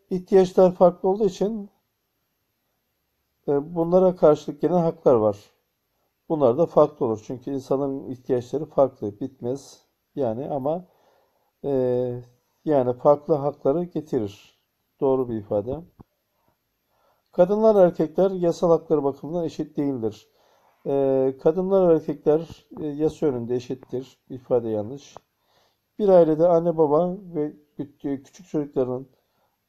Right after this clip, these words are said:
tabaklarına aynı miktarda yemek konmalıdır demiş. Bu ifade yanlış çünkü a-, anne baba bünyesi daha büyük olduğu için, e, onlar için yemesi gereken miktar daha fazla. Çocukların bünyesi daha küçük olduğu için onlar için yemesi gereken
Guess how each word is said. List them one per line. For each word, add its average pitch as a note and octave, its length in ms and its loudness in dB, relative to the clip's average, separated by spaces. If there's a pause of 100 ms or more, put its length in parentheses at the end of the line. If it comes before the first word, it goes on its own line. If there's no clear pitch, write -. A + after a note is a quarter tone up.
(140)
tabaklarına D#3 680 0
aynı D#3+ 260 0
miktarda C3+ 400 -4
yemek C#3 420 -4
konmalıdır B2+ 600 -4 (460)
demiş. C#3+ 460 -10 (520)
Bu G3+ 80 -4
ifade F#3 340 0
yanlış F3+ 320 2
çünkü F3+ 280 -6
a-, F3 260 4
anne E3 260 -2
baba D#3+ 320 4 (600)
bünyesi D#3 380 -2 (320)
daha D3+ 220 2
büyük C#3+ 240 -6
olduğu D#3+ 220 0
için, F3+ 400 -6 (520)
e, F3 160 -10
onlar D#3 440 0
için D3+ 520 -10
yemesi D3+ 340 -4
gereken C#3 340 -6
miktar C3 380 -6
daha C#3+ 160 0
fazla. B2 380 -6
Çocukların C#3+ 580 -6
bünyesi C3+ 480 -8
daha C3 200 -2
küçük C3 260 -16
olduğu D3+ 200 -8
için E3 260 -8
onlar D3+ 300 -4
için C#3+ 220 -10
yemesi C3+ 340 -8
gereken C3 500 -6